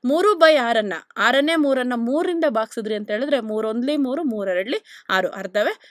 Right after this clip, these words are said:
ಬರುತ್ತೆ. ಈ ಎರಡು ಭಿನ್ನ ರಾಶಿಗಳು ಸಹ ಸಮಾನ ಭಿನ್ನ ರಾಶಿಗಳಾಗಿವೆ. ಅದನ್ನು ನೀವು ಸಹ ನೋಡ್ಬೋದಾಗಿದೆ. ಎರಡೂ ಸಹ ಸಮಾನ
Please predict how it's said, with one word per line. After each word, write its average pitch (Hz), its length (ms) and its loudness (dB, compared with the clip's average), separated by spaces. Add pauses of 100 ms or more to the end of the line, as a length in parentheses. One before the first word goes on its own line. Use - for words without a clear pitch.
(120)
ಬರುತ್ತೆ. 185 640 -8
ಈ 208 380 -2
ಎರಡು 214 600 2
ಭಿನ್ನ 196 260 -4
ರಾಶಿಗಳು 175 440 -6
ಸಹ 240 240 -8
ಸಮಾನ 240 460 -2
ಭಿನ್ನ 240 240 -2
ರಾಶಿಗಳಾಗಿವೆ. 180 640 -6
ಅದನ್ನು 185 280 -6
ನೀವು 185 180 -8
ಸಹ 190 300 -14 (360)
ನೋಡ್ಬೋದಾಗಿದೆ. 226 1000 0 (340)
ಎರಡೂ 208 260 0
ಸಹ 208 240 -12 (300)
ಸಮಾನ 190 580 -6